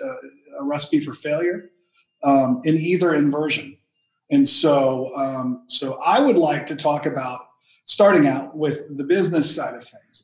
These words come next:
and, and, and go over some things that we think would be, uh, beneficial to do here as we're launching into twenty twenty-one. My favorite exercise in the world for labels and artists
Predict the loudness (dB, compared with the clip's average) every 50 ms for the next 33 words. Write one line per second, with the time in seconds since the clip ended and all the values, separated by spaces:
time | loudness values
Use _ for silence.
0 | _ -2 -2 -2 -2 -2 -2 -4 -4 -2 -2 -2 -4 -4 -4 -6 -8 -6 -8 -8
1 | -6 -2 2 2 4 4 2 0 0 0 -2 -2 -2 -2 -4 -4 -4 -4 -4 -4
2 | -4 -6 -8 -6 -4 -4 -4 -2 -2 -2 -2 -2 -2 -6 -12 _ _ _ _ _
3 | _ _ _ _ _ -2 -2 0 0 0 0 0 0 -2 -6 -6 -6 -4 -4 -4
4 | -4 -4 -8 -10 -12 -14 -4 -2 0 0 0 0 0 -2 -2 0 -2 -4 -4 -6
5 | -8 -8 -6 -6 -6 -6 -8 -8 -8 -10 -12 -12 -14 -12 -12 -10 -10 -10 -10 -8
6 | -8 -8 -8 -8 -10 -12 -16 -16 -14 -14 -14 -14 -14 -16 -14 -14 -14 -10 -6 -4
7 | -2 -2 -2 -4 -6 -8 -14 _ _ _ _ _ _ _ _ _ _ -20 _ _
8 | _ -2 2 4 4 6 6 4 2 2 2 2 2 2 2 -2 -4 -8 -8 -4
9 | -4 -2 -2 -2 -2 0 0 0 0 0 -2 -2 -2 0 0 0 0 0 0 0
10 | -2 -4 -8 -12 -16 -20 -20 -20 -20 _ _ -2 0 2 2 2 2 2 0 -2
11 | -2 -4 -4 -4 -4 -4 -2 -2 -2 -4 -4 -6 -8 -12